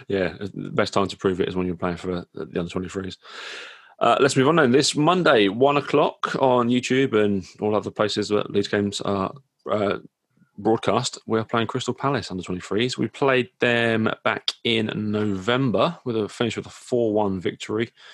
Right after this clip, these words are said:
Um, goals from Joe Hel-, Gelhardt from the penalty spot, an own goal. Um, Joe Gelhardt again, and Max Dean on the score sheets. Um, Palace, uh,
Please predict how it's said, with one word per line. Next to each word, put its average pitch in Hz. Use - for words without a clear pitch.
Um, 95
goals 104
from 101
Joe 98
Hel-, 101
Gelhardt 101
from -
the 85
penalty 98
spot, 95
an 98
own 101
goal. 101
Um, 92
Joe 98
Gelhardt 90
again, 131
and 131
Max -
Dean 156
on 139
the 139
score 156
sheets. -
Um, 208
Palace, 185
uh, 120